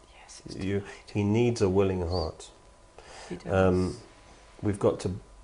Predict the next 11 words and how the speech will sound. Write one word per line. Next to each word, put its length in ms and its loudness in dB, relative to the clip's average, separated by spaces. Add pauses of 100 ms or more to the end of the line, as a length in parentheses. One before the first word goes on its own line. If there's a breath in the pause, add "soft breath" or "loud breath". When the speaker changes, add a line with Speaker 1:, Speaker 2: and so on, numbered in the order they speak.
(100)
Speaker 2:
trust 460 -2
and 140 0
believe 340 0
that 180 -2
God 300 2 (120)
has, 260 -4 (520)
wants 220 -2
the 100 -8
best 240 -4
for 240 -8
us. 220 -16